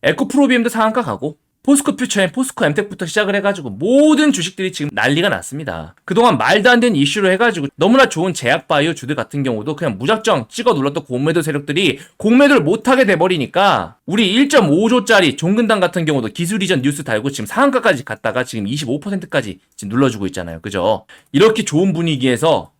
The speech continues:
보통은 우리 신규주 같은 경우 해치 테마주로 많이 오르긴 하지만 이렇게 좋은 분위기까지 더해준다면 수급이 더욱더 붙으면서 미친 듯이 올라갈 수가 있겠죠. 그래서 사실 요 고가, 오늘 첫날 시가 고가가 굉장히 중요하거든요. 요 구천백삼십 원, 여기를 넘어주면 더 날아가는데 어떻게 됐습니까?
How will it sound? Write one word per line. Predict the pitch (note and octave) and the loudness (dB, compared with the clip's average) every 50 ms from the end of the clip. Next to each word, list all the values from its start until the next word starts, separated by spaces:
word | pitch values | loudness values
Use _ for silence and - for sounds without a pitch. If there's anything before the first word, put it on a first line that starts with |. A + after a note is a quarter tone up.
| _ _ | _ _
보통은 | - A#3 B3 - C4+ C4 C4 F#3 | -2 -2 0 2 4 4 4 4
우리 | C#3+ D3 | 4 2
신규주 | D#3 - A3+ B3 B3 B3+ B3 G#3+ | 0 0 -2 -2 -2 -2 -2 -2
같은 | G#3 G#3 G3+ - F3+ | -2 -4 -4 -4 -4
경우 | E3 D#3+ D3+ | -4 -2 -2
해치 | D3+ A#3 B3+ - - - | -2 -4 -6 -8 -6 -6
테마주로 | A#3+ A#3 A3 G#3 E3+ F#3 F3+ F3 | -4 -2 -2 -2 -2 -4 -4 -4
많이 | C#3 F#2 F#2+ B2+ | -4 -4 -4 -4
오르긴 | B2+ F#2+ F2+ G2+ C3 - B2+ A#2+ | -6 -6 -8 -8 -6 -6 -4 -4
하지만 | D#3 F#3 D#3 A#2 D3+ E3+ C3+ G2 E2 - - | -6 -6 -4 -2 0 0 0 -2 -4 -8 -4
이렇게 | F3+ A#3 C4 C4 - | -2 0 0 0 0
좋은 | - - F#3+ A#3+ C4 B3 | 0 0 0 0 0 0
분위기까지 | B3 A#3+ A#3 A3 F#3+ F#3+ - F#3 E3+ D3+ | 0 0 0 0 0 0 0 0 0 0
더해준다면 | - A#2+ A#2+ C3 C#3+ C3+ B2+ A#2+ A#2 A2+ D3 D#3+ A#2 - - | -2 0 0 0 0 -2 -2 -2 -2 0 0 -2 -2 -4 -8
수급이 | - - - C4+ D4 B3+ - | -6 -2 0 2 2 2 0
더욱더 | - - F3 A#3+ - - D4 C4+ | 0 0 2 2 2 2 0 0
붙으면서 | B3 A#3+ - G3 G3+ F3 D3 C3+ G2+ E2 - _ _ _ | 0 -2 -2 -2 -2 -2 0 -2 -4 -4 -6 _ _ _
미친 | - A#2+ C#3 C#3 - G#3+ | -10 -8 -8 -6 -4 -4
듯이 | A3 A3+ G#3+ | -2 -2 -2
올라갈 | D#3+ B2 C3 D3+ E3 E3 | -2 -2 -2 -2 -4 -6
수가 | E3 - D3+ | -8 -8 -8
있겠죠. | G#2+ - D#3+ D3+ - D3+ D3+ - | -8 -8 -10 -12 -10 -10 -12 -10
그래서 | - - F#3 G#3+ G#3 | -6 -2 -2 -2 -2
사실 | - F#3+ G3 A3+ F3 G#2 - - - _ _ - | -2 -4 -2 -2 -2 -2 -4 -8 -20 _ _ -4
요 | F3+ A3+ G#3+ | -2 -2 -2
고가, | - C#3+ C3+ C#3 - D#3+ A2+ - - - | -4 -6 -6 -4 -2 -2 -2 -2 -4 -8
오늘 | - C3 E3+ G3 | -6 -4 -4 -4
첫날 | F#3+ - A#3+ A#3+ B3 B3+ A#3+ | -4 -4 -2 0 2 2 0
시가 | - - C4 B3+ A#3+ A3 | 0 -2 -2 -2 -2 -2
고가가 | - C#3 C#3+ D#3 C#3+ | -2 -2 -2 -2 -2
굉장히 | C#3+ - D3+ F#3 G#3+ G#3+ G3 D#3 | -2 -4 -4 -2 -2 -2 -2 -2
중요하거든요. | - - C#3 D3+ D3 B2+ A#2+ G#2 G2 F#2+ G#2+ F3 G3 - _ _ - | -4 -4 -2 -2 0 -2 -2 -6 -6 -4 -4 -4 -4 -6 _ _ -8
요 | C3+ C3 - | -6 -6 -6
구천백삼십 | - F3+ - - A#3+ A3 G3+ G3 - - A3 G3 A3 F#3 | -8 -10 -6 -4 -2 -2 -2 -4 -4 -6 -8 -4 -2 -2
원, | B2+ - - - - _ - | -2 -2 -4 -10 -18 _ 0
여기를 | A#2+ C3 D3+ D#3+ B3+ A#3+ F#3 | 2 2 2 4 2 2 2
넘어주면 | A#2 C#3 E3 E3 D3 D3+ C#3 - - | 2 2 2 0 0 0 -2 -4 -4
더 | - - - F#3 G#3 | -6 -4 0 0 2
날아가는데 | D3 A2+ B2 D3+ D#3+ D3+ C#3+ C#3+ D3 D#3+ G#3 G#3 - | 2 2 0 0 0 0 0 0 0 0 0 0 -2
어떻게 | C3+ - D3 | -4 -4 -4
됐습니까? | C3 B2+ - A#2+ A2 G#2 - A2+ G2+ | -4 -4 -4 -6 -8 -8 -6 -8 -10